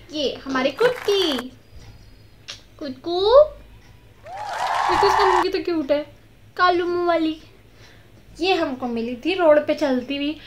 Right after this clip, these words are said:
तो अभी पता नहीं इसको हम रखेंगे नहीं रखेंगे, समझ नहीं आ रहा है। बड़ी, बड़ी cute सी है और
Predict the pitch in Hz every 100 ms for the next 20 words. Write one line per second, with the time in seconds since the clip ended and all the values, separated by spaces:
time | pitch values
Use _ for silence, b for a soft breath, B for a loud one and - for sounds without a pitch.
0 | B B - - - 269 294 320 - -
1 | 294 285 294 302 - 311 302 277 262 269
2 | 294 311 302 - 269 294 320 285 302 294
3 | 311 254 262 277 294 247 262 - 302 269
4 | - 302 370